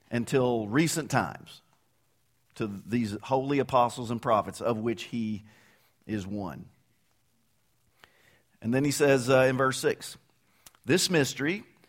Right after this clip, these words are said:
is that through the gospel, the Gentiles are fellow heirs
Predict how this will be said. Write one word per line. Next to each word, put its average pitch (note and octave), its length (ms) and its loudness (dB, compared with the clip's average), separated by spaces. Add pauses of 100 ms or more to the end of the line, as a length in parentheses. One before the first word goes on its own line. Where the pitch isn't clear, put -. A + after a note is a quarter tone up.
(200)
is B2+ 180 -4
that B2+ 200 2
through D#3+ 160 2
the G#3+ 140 2
gospel, D3+ 720 4 (340)
the A#2+ 120 -2
Gentiles C#3+ 920 6
are A#2+ 380 4
fellow G3+ 540 6
heirs C#3 680 2